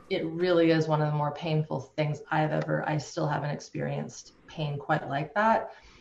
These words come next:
So I broke this kneecap of mine, my left one, and had to obviously get surgery, reconstruction.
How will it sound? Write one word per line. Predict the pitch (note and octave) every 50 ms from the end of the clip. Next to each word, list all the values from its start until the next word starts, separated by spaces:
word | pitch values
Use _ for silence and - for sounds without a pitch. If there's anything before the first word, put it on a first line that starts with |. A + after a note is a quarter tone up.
| - - -
So | - - F3+
I | E3+
broke | D#3+ E3 F#3+ G3 A3+ B3 - - -
this | F#3+ D#3+ - -
kneecap | F#3 G3+ G3+ G3+ G#3 F3+ E3+ E3+
of | E3 D#3
mine, | D#3 D3+ D3 D3 D3
my | D3+ D3 D3+
left | D#3 D#3+ F3+ - - - E3+
one, | D#3+ D#3 D#3 D#3 D#3 D#3
and | D#3 D#3+ D#3+ D#3+ D#3 D3+ D#3 D3+
had | D#3 - - D#3 D#3
to | D#3+
obviously | D#3+ D#3+ D#3 D#3 D#3 D#3 - - D#3+
get | D#3 - - -
surgery, | - - F#3 F3+ E3+ E3 E3+ E3+ E3 E3 D#3
reconstruction. | D3 D#3 D#3 - D#3 D3+ - - D#3 D#3+ D#3+ - - D3+ D3 D3 D3